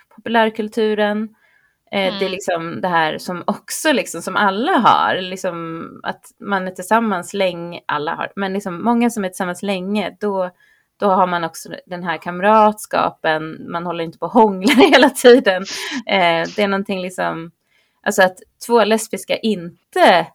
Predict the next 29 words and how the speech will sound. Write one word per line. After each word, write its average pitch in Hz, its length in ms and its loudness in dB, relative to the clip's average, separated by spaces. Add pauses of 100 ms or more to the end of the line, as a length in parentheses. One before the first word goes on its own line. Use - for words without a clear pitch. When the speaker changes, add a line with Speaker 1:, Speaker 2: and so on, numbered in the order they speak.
(120)
Speaker 1:
är 156 320 0
sexualiserade 156 1300 -2 (520)
så 202 200 0
som 196 120 0
Speaker 2:
Mm. 175 120 -4
Speaker 1:
lesbiska 175 440 -2
ofta 175 220 -6
blir 226 420 -2
i 190 60 -6
populärkulturen, 156 840 -4
antingen 175 680 -6
då - 180 -4
sexualiserade 151 1040 -6
och 151 140 -6
liksom 147 260 -10
sexobjekt 156 640 -10
som 139 320 -10 (180)
män 156 500 -10
liksom 156 220 -16
ska 156 140 -20
fantisera 165 600 -2
om, - 160 -10
eller 139 400 -8
så - 120 -20
ska - 160 -12
de 151 100 -10
vara - 220 -10
så - 100 -8
här, - 160 -6